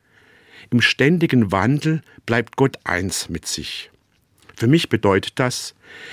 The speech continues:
es kommt also gerade nicht darauf an, in schnellem Schritt um die vielen Grenzsteine meines Lebens herumzulaufen. Viel wichtiger wäre es,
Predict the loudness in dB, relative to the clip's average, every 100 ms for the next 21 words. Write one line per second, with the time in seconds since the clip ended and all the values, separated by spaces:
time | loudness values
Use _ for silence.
0 | -10 -4 -2 2 2 2 0 0 -2 0
1 | 0 2 2 4 4 2 0 0 0 -2
2 | -4 0 0 0 -2 -2 0 2 2 2
3 | 2 2 2 0 2 -2 -2 -6 -16 -16
4 | -16 -2 0 2 0 4 4 6 2 0
5 | 0 2 0 0 2 2 2 2 0 -2
6 | 0 2 0 0 0 2 0 0 -4 -2
7 | -4 -6 -10 -14 -16 _ _ _ _ _
8 | _ _ _ _ -2 -2 0 -2 0 -2
9 | -2 0 0 0 -2 -2 -4